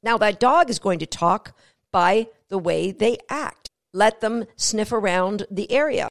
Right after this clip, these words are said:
Maybe toss some really high-value food rewards on the floor for them. Just start with one or two. And if the dog is accepting to that,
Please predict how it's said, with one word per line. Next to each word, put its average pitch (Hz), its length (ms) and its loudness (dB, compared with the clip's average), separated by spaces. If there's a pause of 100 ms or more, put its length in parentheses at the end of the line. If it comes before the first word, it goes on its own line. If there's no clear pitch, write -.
(140)
Maybe 214 320 -4
toss 233 400 2
some 214 240 -6
really 247 240 -2
high-value 208 760 -2
food 302 360 -10
rewards 165 440 -2
on 139 120 -8
the 139 60 -8
floor 139 280 -6
for 147 140 -12
them. 135 260 -8 (240)
Just - 160 -6
start 220 320 -4
with 170 180 -10
one 180 320 -6
or 156 220 -4
two. 262 480 -2 (420)
And 214 220 0
if 208 120 -6
the 185 100 -8
dog 175 440 2
is 170 140 -6
accepting 180 520 -4
to 190 120 -4
that, 180 480 -2